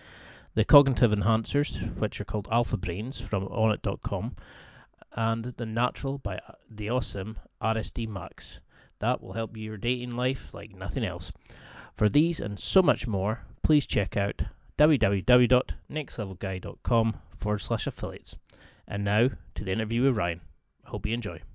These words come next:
Um, so if I met you at a bar and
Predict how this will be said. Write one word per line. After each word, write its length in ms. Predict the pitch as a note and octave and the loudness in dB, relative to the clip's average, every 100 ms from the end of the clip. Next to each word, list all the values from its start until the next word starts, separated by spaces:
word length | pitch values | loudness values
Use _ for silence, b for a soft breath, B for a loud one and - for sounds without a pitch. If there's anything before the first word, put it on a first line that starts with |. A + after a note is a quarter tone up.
| - - - _ - - - | -18 -20 -20 _ -20 -12 -2
Um, 340 | G#2 G#2+ G#2+ - _ | 0 2 0 -6 _
so 140 | - D#3+ | 2 6
if 80 | E3+ | 8
I 20 | |
met 220 | G3+ B3 | 6 6
you 80 | G3+ | 6
at 120 | B2+ | 4
a 60 | - | 6
bar 400 | A2 A2 G2 - B B - | 6 6 4 0 B B -6
and 500 | G#2+ G#2 G2+ G2 F#2 | 0 4 4 2 -2